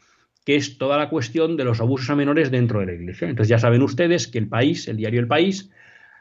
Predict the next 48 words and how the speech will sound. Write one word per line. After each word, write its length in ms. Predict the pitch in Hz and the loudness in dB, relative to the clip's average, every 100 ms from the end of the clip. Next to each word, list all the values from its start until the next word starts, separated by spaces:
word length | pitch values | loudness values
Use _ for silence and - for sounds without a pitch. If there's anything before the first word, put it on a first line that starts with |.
| - _ _ | -20 _ _
ha 80 | 127 | 0
estado 260 | 117 135 | 2 2
recopilando 600 | 127 123 120 156 170 175 | 2 -2 0 0 2 0
durante 360 | 143 120 113 147 | 0 -2 -2 0
años, 340 | 175 175 165 | 0 0 -2
abriendo 320 | 120 120 135 | -2 -2 -2
un 80 | 131 | -2
buzón 440 | 131 131 180 185 185 | -2 0 2 2 0
para 180 | 139 | -4
que 100 | 120 | -4
la 80 | 113 | -4
gente 320 | 113 143 147 | -2 -2 0
denunciara 640 | 143 127 120 117 147 147 151 | 0 2 0 2 0 0 -2
abusos 640 | - 113 170 185 180 196 | -2 2 4 2 0 -2
en 100 | 147 | -2
el 100 | 120 | -2
seno 240 | 117 127 110 | -2 -2 -2
de 100 | 95 | -4
la 80 | 85 | -10
Iglesia, 400 | 82 - - - | -16 -18 -18 -16
¿no? 200 | 98 - _ _ _ _ _ _ _ _ _ - - | -16 -18 _ _ _ _ _ _ _ _ _ -20 -8
Bueno, 180 | 123 101 | -2 -2
parece 240 | 98 110 113 | 0 0 2
ser 200 | 127 120 | 2 2
que 180 | 101 | -4
creo 180 | 98 113 | 2 2
que 80 | 110 | 2
están 480 | 113 117 117 120 - - _ | 2 2 2 -2 -14 -20 _
en 100 | 113 | 0
el 100 | 110 | 0
entorno 320 | 104 127 135 | 2 2 4
de 80 | 117 | 2
doscientos 460 | 110 - 123 117 | 2 0 -2 -2
cincuenta 380 | 117 120 120 120 | 0 2 4 4
y 60 | 151 | 4
uno 120 | 156 | 4
los 160 | 117 - | 2 0
que 80 | |
han 80 | 110 | -4
recibido 320 | 107 113 117 | -2 0 0
notificación, 800 | 131 131 139 147 147 202 190 190 123 | 0 0 -2 -2 -2 2 2 0 -2
y 120 | 123 | -2
El 120 | 113 | 0
País, 380 | 117 131 147 - | 2 2 2 0
bueno, 240 | 151 170 | -2 -2
pues 160 | 165 113 | -6 -6
en 80 | 123 | -4
estas 420 | 120 120 113 | -2 -4 -4